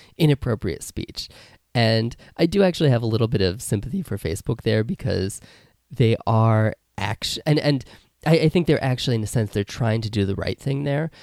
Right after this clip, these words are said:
which is that they are actually trying to cut down on hate speech. And the fact that they are trying is a little bit of a start, I would say. I would say Twitter, <laughs> on the other hand, like, Twitter doesn't even need a guidebook because none of it's hate speech on Twitter.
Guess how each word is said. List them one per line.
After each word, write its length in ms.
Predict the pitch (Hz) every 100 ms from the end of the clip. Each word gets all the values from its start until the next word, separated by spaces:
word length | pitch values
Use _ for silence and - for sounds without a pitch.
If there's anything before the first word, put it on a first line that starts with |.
| -
which 160 | - 117
is 120 | 110
that 100 | 117
they 140 | 113 - -
are 360 | 120 123 127 -
actually 460 | 98 104 - 107 -
trying 560 | - 110 101 98 92
to 540 | - - 98 92 87 82 _ _ _ _ _ _
cut 200 | - 117 113
down 180 | 92
on 140 | 82 98
hate 200 | 107 -
speech. 400 | - - - - _ _ _ _ -
And 420 | 117 110 101 101 - _ _ _ _ _ -
the 80 |
fact 240 | - 139 -
that 120 | 131
they 120 | 117
are 160 | 107 92
trying 1000 | - - - 120 92 107 151 185 185 180 -
is 440 | 110 107 104 98 -
a 80 | 107
little 400 | 101 104 123 117
bit 160 | 113
of 80 | -
a 80 | 92
start, 360 | - - 55 - -
I 80 | 58
would 160 | -
say. 280 | - - - _ _ _ -
I 80 | 120
would 100 | 120
say 260 | - 113 107
Twitter, 580 | - 165 165 131 120 - - _ _ _ -
<laughs> 20 | - - - 156
on 120 | 147
the 100 | 180 143
other 100 | 135
hand, 220 | 139 135
like, 160 | 139
Twitter 240 | - 202 175
doesn't 260 | 147 139
even 200 | 127 113
need 120 | 123 117
a 60 |
guidebook 400 | 104 98 107 101
because 200 | 92 110
none 160 | 113 98
of 60 | 95
it's 120 | -
hate 180 | - -
speech 240 | - -
on 80 | -
Twitter. 300 | - -